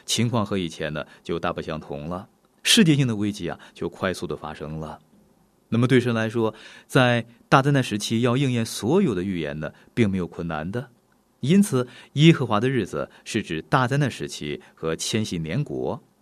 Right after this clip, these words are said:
那将要延续一千年之久。那么，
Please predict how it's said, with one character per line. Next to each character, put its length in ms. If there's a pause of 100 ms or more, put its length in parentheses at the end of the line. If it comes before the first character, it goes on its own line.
那 100
将 160
要 140
延 200
续 240
一 140
千 240
年 160
之 140
久。 360 (1080)
那 60
么， 120